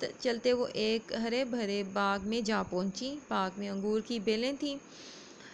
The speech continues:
जिन पर अंगूरों के गुच्छे लटक रहे थे। उन्हें देखकर लूमड़ी के मुंह में पानी भर आया। वो अंगूर हासिल करने के लिए उछली, मगर उन तक ना पहुंच सकी। उसने कई बार कोशिश की, मगर नाकाम रही।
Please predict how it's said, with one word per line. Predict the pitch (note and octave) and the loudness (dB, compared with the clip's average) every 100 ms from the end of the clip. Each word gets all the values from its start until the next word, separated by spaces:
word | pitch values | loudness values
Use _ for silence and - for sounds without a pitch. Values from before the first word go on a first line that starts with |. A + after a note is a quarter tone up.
| - G#3+ | -10 -2
जिन | A#3 C#4+ | 0 2
पर | C4+ | 6
अंगूरों | C#4+ A#3 A3 G#3 G#3+ | 6 6 2 2 0
के | A3 A3+ | 0 0
गुच्छे | G#3 - A#3+ | 0 2 2
लटक | G#3 F#3+ A#3+ C4 | 4 4 2 4
रहे | C#4+ C#4 | 4 4
थे। | C4+ C4+ C4 | 2 0 -2
उन्हें | - G#3 F#3+ | -2 -2 0
देखकर | G3 F#3+ G#3 G#3 | -2 0 0 0
लूमड़ी | G#3 G3 G3+ B3 | 0 -2 0 0
के | C4+ | 0
मुंह | B3+ A#3+ | -2 0
में | A#3 A#3 | -2 -2
पानी | G#3+ F#3 F#3+ | -2 0 0
भर | G3 C4 | 0 0
आया। | C4 B3 B3 | 0 2 0
वो | A3+ | 0
अंगूर | A3+ - G3+ A3 C4+ | -4 -2 -2 0 0
हासिल | B3 G#3 - G#3+ | 0 -4 -2 -2
करने | G3+ G3+ G3 | 0 0 0
के | G3 | 0
लिए | A#3+ | 0
उछली, | B3+ - B3+ B3+ G#3 F#3 - - - - | 0 0 -2 0 -2 -4 -10 -14 -12 -2
मगर | A#3 C4+ - | 4 4 4
उन | A3 A3 G#3 - - - | 0 0 0 -8 -12 0
तक | A#3 B3+ B3 | 0 0 2
ना | G#3+ G3+ | 4 4
पहुंच | F3+ F#3+ A3 A#3 | 2 2 2 2
सकी। | C4+ C4+ | 0 0
उसने | B3+ G#3+ - | -4 -4 -4
कई | D4+ D#4+ E4 | 0 0 2
बार | D4 C4 | 2 2
कोशिश | - G3 G3+ G#3 | 2 -2 0 -2
की, | - F3 D#3+ - - - | -2 -6 -8 -12 -20 -6
मगर | G3+ G3+ A#3 | -2 0 2
नाकाम | A3+ G#3 G3+ F3 F3 | 2 2 2 0 0
रही। | F3+ F3 | -2 -2